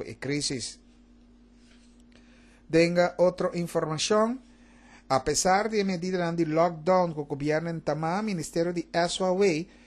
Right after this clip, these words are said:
me cerquena na servicio de comunidad.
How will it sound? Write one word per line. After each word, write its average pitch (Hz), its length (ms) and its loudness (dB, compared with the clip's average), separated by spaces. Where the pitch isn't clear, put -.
me 139 120 0
cerquena 202 480 0
na 175 140 -4
servicio 160 560 -4
de 156 120 -8
comunidad. 147 680 0